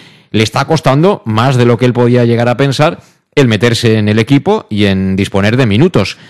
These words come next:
Julio Gracia, futbolista que vino del Real Murcia, que, que bueno, también tiene,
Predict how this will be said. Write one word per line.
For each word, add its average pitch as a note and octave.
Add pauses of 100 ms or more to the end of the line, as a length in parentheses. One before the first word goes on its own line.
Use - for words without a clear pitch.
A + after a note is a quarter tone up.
(200)
Julio C3
Gracia, G#2
futbolista G2+
que G#2+
vino A2
del G#2
Real G2
Murcia, D#3+
que, E2+ (240)
que F2+
bueno, A#2+
también F#2
tiene, G#2+